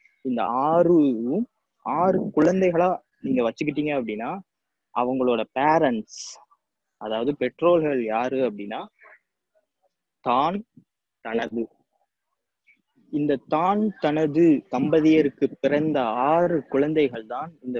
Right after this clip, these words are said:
பேராசை, சினம், கடும்பற்று, முறையற்ற பால் கவர்ச்சி, வஞ்சம்,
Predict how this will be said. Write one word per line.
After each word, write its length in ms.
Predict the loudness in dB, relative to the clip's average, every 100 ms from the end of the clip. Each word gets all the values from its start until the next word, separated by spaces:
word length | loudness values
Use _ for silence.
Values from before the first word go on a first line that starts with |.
| -8
பேராசை, 540 | -8 -6 -6 -8 -10 -14
சினம், 340 | -14 -14 -14 -8
கடும்பற்று, 540 | -8 -8 -12 -14 -10
முறையற்ற 500 | -10 -6 -6 -6 -12
பால் 280 | -8 -8 -8
கவர்ச்சி, 320 | -10 -12 -12 -10
வஞ்சம், 420 | -10 -10 -12